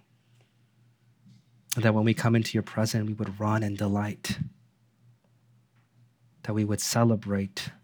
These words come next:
and worship you. Thank you for being our God, our Father. There is none like you, none besides you. Help us to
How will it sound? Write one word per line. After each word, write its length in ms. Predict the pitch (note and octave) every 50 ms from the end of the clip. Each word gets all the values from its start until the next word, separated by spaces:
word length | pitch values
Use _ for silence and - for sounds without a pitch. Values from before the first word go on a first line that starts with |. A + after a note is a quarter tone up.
| _ _ _ _ _ _ _ _ _ -
and 160 | G#2 G#2 G#2
worship 420 | G#2+ G#2+ - - B2 A2+ - - -
you. 140 | G#2+ A2 - _ _ _ _ _ _ _ _ _ _ _ _ _ _ _ _ _ _ _ _ _ - _ _ _ _ _ _ _ _ _ _ _ _ _ _ _ _ _ _ _ _ _ _ _ _ _ _ _ _ _ _ _ _ _ _ _ _ _
Thank 220 | - A#2 A#2 A2 -
you 80 | A2+
for 220 | - - - G#2 G2+
being 600 | G2+ - A2+ A2+ A2 A2 G#2+ G#2+ G#2 G2+ G2 F#2+ - - _ _ _ _ _ _ _ _ _ _ _ _ -
our 100 | G#2+ G2+
God, 400 | G#2 G#2 G#2 G#2 A2 A2 A2 - - - - - _ _ _ _ _ -
our 80 | A2 -
Father. 440 | - - A2 G#2 G#2+ G#2 G#2+ G#2
There 200 | G2 G#2+ G#2+ G#2
is 200 | G#2 F#2+ - -
none 260 | A2 G#2+ A2+ A2+ A2+ A2
like 320 | G#2+ G#2+ A2 A2 - -
you, 160 | A#2 A2 G#2 G#2
none 220 | G#2+ G#2+ A2 A2+
besides 580 | A2 G#2+ - - - G2 G2+ G#2 G2 G2 - -
you. 140 | G2 G2 - _ _ _ _ _ _ _ _ _ _ _ _ _ _ _ _ _ - - - _ _ _ _ _ _ _ _ _
Help 260 | - - G#2+ - - A2
us 160 | A2 - -
to 460 | - - - A2 G2+ G2+ G2 G2